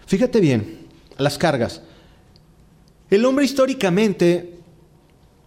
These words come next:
está acostumbrado a hacer sacrificios. ¿Sí o no? ¿Qué es lo primero que te viene a la cabeza?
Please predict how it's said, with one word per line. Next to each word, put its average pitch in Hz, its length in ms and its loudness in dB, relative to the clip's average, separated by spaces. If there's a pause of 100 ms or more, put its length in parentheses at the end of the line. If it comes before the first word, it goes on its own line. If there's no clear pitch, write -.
(1000)
está 233 160 0
acostumbrado 196 600 2
a - 20 4
hacer 170 200 0
sacrificios. - 880 -2 (1600)
¿Sí 180 120 0
o 175 60 0
no? 131 120 -2 (2000)
¿Qué 170 80 0
es 180 60 2
lo 202 100 2
primero 180 260 0
que 180 80 -2
te 170 100 0
viene 165 180 2
a 165 40 2
la 160 100 0
cabeza? 175 380 0